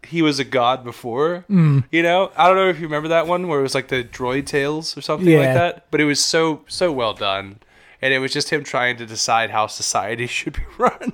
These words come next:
Speaker 2: Yeah.
Speaker 1: And, like, that's, I think that was him just thinking to himself, like, "I've done this before, but it didn't end well the first
Speaker 2: <laughs>
Speaker 1: time."
Speaker 2: Yeah.
Speaker 1: And, you know, just between him and Luke, and, like, Luke's like, "Tell him if, you know, you know, if you don't release us, you'll use your magic on them," or whatever. And him lifting C three P O, like,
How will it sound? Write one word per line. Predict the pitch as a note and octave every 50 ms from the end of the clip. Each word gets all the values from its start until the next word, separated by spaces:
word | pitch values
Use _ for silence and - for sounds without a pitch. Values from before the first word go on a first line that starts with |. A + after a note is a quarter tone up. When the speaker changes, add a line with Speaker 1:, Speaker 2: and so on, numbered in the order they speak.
| - -
Speaker 2:
Yeah. | F#3+ F#3+ D#3+ C3+ - C#3+ - D4 C4 - -
Speaker 1:
And, | G#3 G#3 G3+ F#3+
like, | G3 G3 F#3
that's, | G3+ G3+ G#3 G#3 - G3 F#3+
I | - E3+ F3+
think | F3 A#3 A#3 G3+ G#3+
that | G#3+ G3
was | F3+ F3 -
him | G3 G3+ F#3+ F3
just | D#3 D#3+ -
thinking | - F#3 E3+ D#3+ D#3
to | D#3+
himself, | D3+ - - C#3+ - -
like, | C3+ C3 -
"I've | A#2 A2 -
done | D3+ D#3+ C#3
this | A#2+ -
before, | - - A2 - - C#3+ B2 A2+ A2+ A2 - - _ _ -
but | A2+ A2
it | G#2 A2+
didn't | D3 D3+ C3 C3
end | C#3 C3+ A#2+ A2+
well | C3 A#2+ A2 A2 -
the | - F3
first | D3 - - A#3 - -
Speaker 2:
<laughs> | -
Speaker 1:
time." | B2 G#2+ - E3+ E3+ E3+ -
Speaker 2:
Yeah. | - G#3+ - - - - - - D3+ - -
Speaker 1:
And, | C#3+ C#3 C3+ C3 B2 A#2+ - _ _ _
you | C#3 C#3+ C3+
know, | B2+ A#2+ B2
just | B2 C#3+ E3 - -
between | E3 - - F3 D#3 D3
him | C#3 F#3 F#3+ F#3 F3+
and | D#3+ D3+ D3+
Luke, | D#3+ E3 E3 E3 D#3+ - C#3+
and, | B2
like, | B2 A#2 A2+
Luke's | C3+ D3 D3 C#3+ - -
like, | C3+ B2 A2+ A2
"Tell | - F#3 F3+ F3 E3
him | D#3
if, | D3 B2+ - C#3+
you | C3+
know, | C3 A#2+ A#2
you | B2 A#2+
know, | A2+ G#2+
if | G2+ -
you | C3
don't | C#3 D3 C#3+ C3
release | B2+ B2+ C3+ C3+ - -
us, | B2 A2 G#2 - -
you'll | B2 A#2 A2+ G#2+ G2+ - _ _ _ - A2
use | B2+ B2+ C3 C3 B2 -
your | A#2+
magic | A2 A#2+ B2 C3 B2 - G#2+ G2+ - -
on | G2 F#2+ F#2+ F#2+
them," | F#2 F#2 F#2+
or | F#2
whatever. | F#2+ F#2+ G2 F#2+ F#2 F#2 F#2+ F2+ - - - - - - - -
And | A2 G2+
him | A#2 C3 B2 A2+ G#2
lifting | A2 A2+ A2 - - - A2+ G#2+ G#2
C | F#2+ - - A2+ G2
three | - - A2+
P | G#2 - A2+
O, | G#2+
like, | A2 G#2+